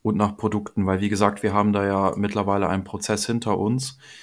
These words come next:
Ähm, ich würd's einmal nach Jahren aufteilen und einmal so nach der Entwicklung, ähm,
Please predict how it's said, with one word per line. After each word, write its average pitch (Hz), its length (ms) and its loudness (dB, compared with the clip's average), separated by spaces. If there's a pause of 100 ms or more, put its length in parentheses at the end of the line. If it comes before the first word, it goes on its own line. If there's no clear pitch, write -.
(280)
Ähm, 98 440 0
ich 101 140 -6
würd's 113 160 0
einmal 123 240 4
nach 104 120 2
Jahren 127 420 2
aufteilen 135 500 -2
und 101 200 -2
einmal 110 380 2
so 104 520 0
nach 101 200 -4
der 98 140 -2
Entwicklung, 104 720 0 (480)
ähm, 95 600 4